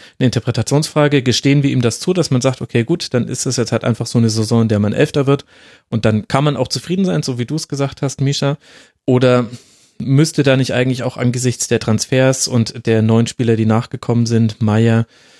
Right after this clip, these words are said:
äh, jetzt eben dann Selke noch mit dazu, Lecky,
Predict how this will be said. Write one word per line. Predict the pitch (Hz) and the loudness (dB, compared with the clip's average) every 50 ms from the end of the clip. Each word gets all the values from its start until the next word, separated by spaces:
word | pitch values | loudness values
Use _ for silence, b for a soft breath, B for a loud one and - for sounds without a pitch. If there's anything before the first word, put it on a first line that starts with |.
| b b b b _ - | b b b b _ -18
äh, | - - - - _ _ _ _ _ _ _ _ _ _ - | -18 -18 -18 -20 _ _ _ _ _ _ _ _ _ _ -6
jetzt | 113 107 - - | -4 -4 -4 -2
eben | 120 117 107 98 | -2 0 0 2
dann | 101 98 98 101 98 107 107 | 2 2 0 0 0 -2 -4
Selke | - - 117 123 123 - 127 | 0 2 2 2 2 2 2
noch | 120 107 110 | 0 2 0
mit | 120 117 - | -2 0 0
dazu, | 117 113 - - - 123 120 123 B B B B B B B B B B B B B B B _ - | -2 -2 -2 -4 -4 -2 -2 -2 B B B B B B B B B B B B B B B _ -6
Lecky, | 123 123 135 131 - - 143 139 135 131 | -2 -2 -2 -2 0 0 2 2 2 2